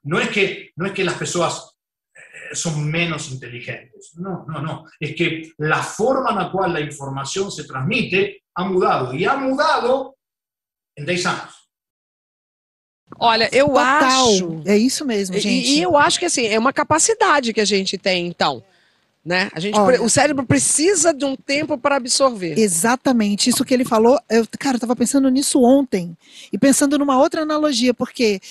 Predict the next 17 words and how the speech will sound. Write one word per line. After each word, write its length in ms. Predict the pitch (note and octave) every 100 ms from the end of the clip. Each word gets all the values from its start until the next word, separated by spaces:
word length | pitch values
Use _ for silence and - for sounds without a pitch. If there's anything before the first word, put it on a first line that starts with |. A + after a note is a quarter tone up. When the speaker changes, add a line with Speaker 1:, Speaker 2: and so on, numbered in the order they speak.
| - -
Speaker 3:
ele 120 | A#3+
falou, 340 | C#4+ B3 G#3
"O 20 | G3+
nosso 340 | A3+ C4+ -
cérebro 500 | A#3+ A#3 A#3 A#3 A3+
não 160 | A3+ A#3+
está 220 | - A#3+
ainda 280 | G#3 A3 A3+
desenhado 500 | G#3 G3+ G3 F3+ F#3
evolutivamente 760 | F#3+ A#3 C4 D4 C#4 A3+ A#3+ -
pra 140 | B3
absorver 340 | A#3+ D4 A#3+
Speaker 2:
Sim. 40 | A#3
Speaker 3:
o 40 |
tanto 220 | A#3 A#3+ A#3
de 80 |
informação." 640 | B3+ C#4 B3+ C#4 - F3+